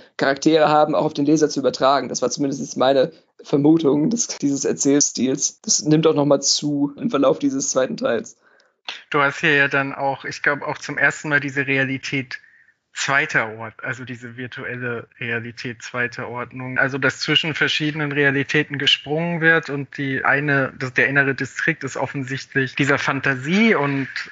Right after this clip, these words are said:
Speaker 2: also dieser Hinrichtungssimulation und Midland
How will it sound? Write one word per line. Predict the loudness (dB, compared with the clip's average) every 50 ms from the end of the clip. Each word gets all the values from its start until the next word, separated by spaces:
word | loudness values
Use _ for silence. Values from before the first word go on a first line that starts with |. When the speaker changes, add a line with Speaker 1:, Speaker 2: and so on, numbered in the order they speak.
| -18 -16 -10
Speaker 2:
also | -6 -4 -4 -4 -4
dieser | -4 -2 0 0 0
Hinrichtungssimulation | 0 -2 -2 0 -2 -2 -2 -2 -4 -4 -2 -4 -6 -8 -12 -12 -12 -14 -14 -16 _ 0 2 4 4 4 4 4 2 2 0 -2 0 2 4 4 4 2 0 -2
und | -2 -2 -2 0 -2 -2 -4 -10 -18 -16 -14 -14 -14 -10 -4 -2
Midland | -2 -2 0 2 2 2 4 2 2 -2 -4